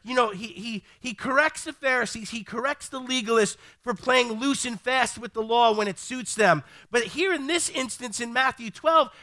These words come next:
they're actually applying it in a strict sense so that we can,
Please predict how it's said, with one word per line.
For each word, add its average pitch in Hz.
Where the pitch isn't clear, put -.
they're 269
actually 294
applying 254
it 254
in 233
a 202
strict -
sense 180
so 240
that 220
we 220
can, 190